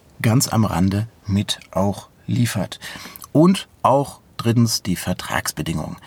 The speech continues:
Ja, man, man, Sie müssen rüberbringen, dass es sich um eine gemeinnützige Sache handelt,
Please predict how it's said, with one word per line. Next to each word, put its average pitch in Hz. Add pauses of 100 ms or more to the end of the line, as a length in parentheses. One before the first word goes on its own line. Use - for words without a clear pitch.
(240)
Ja, 80
man, 101
man, 92
Sie 95
müssen 127 (380)
rüberbringen, 123
dass 110
es 101
sich -
um 98
eine 87
gemeinnützige 135
Sache 120
handelt, 110